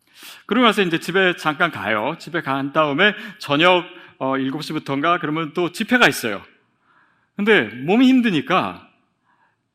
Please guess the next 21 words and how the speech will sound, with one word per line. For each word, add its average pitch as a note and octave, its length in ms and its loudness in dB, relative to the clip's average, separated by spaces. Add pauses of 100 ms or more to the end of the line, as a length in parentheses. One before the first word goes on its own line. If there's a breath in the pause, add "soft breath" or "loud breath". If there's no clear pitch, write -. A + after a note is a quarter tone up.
(160)
그 - 100 -10
집회가 G3 400 -6
가기 C#3 220 -10
싫은 C#4 320 -4
거예요. F2+ 360 -10 (1500)
그때 - 280 -6
제가 A2+ 540 -8 (1160)
수요 A3+ 460 -6
예배 F3+ 160 -2
안 A2+ 200 -4
나오신 B2 360 -8
분들을 G2+ 400 -14
이해하게 A2 680 -10
되었습니다. - 540 -18 (1200 loud breath)
아, F2 440 -12 (400 soft breath)
그리고 B2 500 -2 (640 soft breath)
새벽 G3+ 440 -2
예배 E3 160 4
안 A#2 200 0
나오시는 A2 460 -4
분들이 F#2+ 560 -10